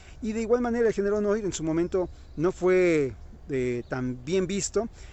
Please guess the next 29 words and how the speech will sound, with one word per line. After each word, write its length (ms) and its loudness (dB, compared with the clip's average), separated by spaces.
pero 180 2
se 120 0
dieron 200 -2
cuenta 240 2
que 140 0
los 140 0
contenidos 400 0
tanto 200 -4
de 80 -6
ciencia 240 -2
ficción 300 0
como 280 -2
del 80 -2
género 280 0
Noir 200 2
poseían 720 2
cualidades 480 4
especiales, 640 0
cualidades 460 0
de 60 -2
entretenidas, 760 0
que 120 -2
también 260 2
tenían 400 2
un, 380 0
un, 420 -2
un 160 -2
sentido 460 -2
intelectual, 720 0